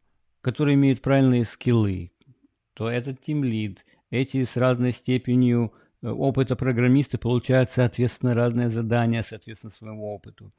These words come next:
В, э, вот это Q A-щики, которые, эм, которые проверяют код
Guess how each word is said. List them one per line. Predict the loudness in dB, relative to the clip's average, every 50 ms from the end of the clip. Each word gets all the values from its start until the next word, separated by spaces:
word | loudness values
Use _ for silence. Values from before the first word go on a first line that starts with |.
| _ _ _ _ _ _ _ _ _ _ _ _ _ _ -16
В, | -14 -12 -6 -2 0
э, | 2 2 2 2 2 0 -2 -6 -8 -8 -6 -4
вот | -2 -2 0 -2
это | -2 -2 -2 -4
Q | -4 -4 -2 0
A-щики, | 0 2 2 0 -2 -4 -6 -10 -10 -8 -8 -8
которые, | -6 -6 -4 -2 0 0 2 2 2 0 -2 -8 -14 _ -2
эм, | 0 0 0 0 -2 -4 -6
которые | -8 -6 -2 0 0 0 2
проверяют | 2 2 2 4 4 4 4 4 2 0 -2
код | -6 -4 -2 -2 -2 -2 -4